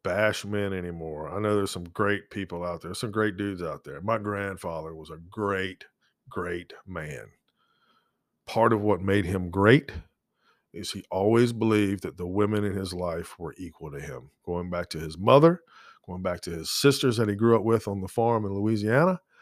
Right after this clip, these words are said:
going back to my grandmother, even though they got a divorce, he still viewed her as an equal. And my other grandmother that I haven't talked about, my step-grandmother, who he remarried and moved to Virginia and had a great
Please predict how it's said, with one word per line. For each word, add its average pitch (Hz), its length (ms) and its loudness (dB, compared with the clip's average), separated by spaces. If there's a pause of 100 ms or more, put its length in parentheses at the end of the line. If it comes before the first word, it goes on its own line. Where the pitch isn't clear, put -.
(280)
going 117 200 2
back 113 180 4
to - 120 -6
my 117 260 2
grandmother, 127 580 4
even 107 300 0
though 101 420 -4
they 82 120 -8
got 90 200 -10
a 90 40 -12
divorce, 104 580 -4 (180)
he 92 140 -8
still 185 420 6
viewed 139 280 4
her 120 180 0
as 104 160 -2
an 90 120 -14
equal. 107 380 -12 (680)
And 110 260 -4
my 120 120 2
other 139 340 2
grandmother 80 680 -8
that 90 100 -6
I 85 60 -4
haven't 82 200 -8
talked 85 240 -4
about, 82 360 -10
my 90 80 -12
step-grandmother, 92 800 -4
who 98 260 -6
he 123 160 -2
remarried 101 640 -6
and 80 120 -20 (520)
moved 120 180 -4
to 107 80 -4
Virginia 95 480 -2
and 92 400 -2
had 104 200 0
a 95 60 -2
great 104 400 0